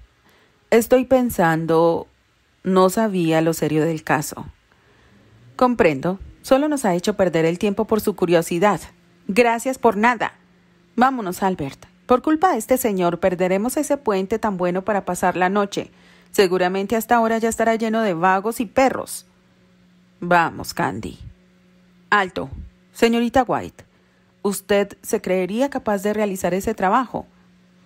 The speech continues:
Candy lo miró muy seria y no dijo nada.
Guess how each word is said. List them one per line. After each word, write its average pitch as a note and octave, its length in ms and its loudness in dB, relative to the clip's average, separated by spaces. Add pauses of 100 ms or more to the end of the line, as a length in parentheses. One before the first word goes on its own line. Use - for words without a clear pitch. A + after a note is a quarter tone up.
(500)
Candy D4+ 280 2
lo D#4+ 100 2
miró G3 240 0
muy F3 160 -2
seria F#3+ 400 -2
y F#3+ 80 -2
no E3+ 120 0
dijo D#3+ 280 0
nada. D3 420 -2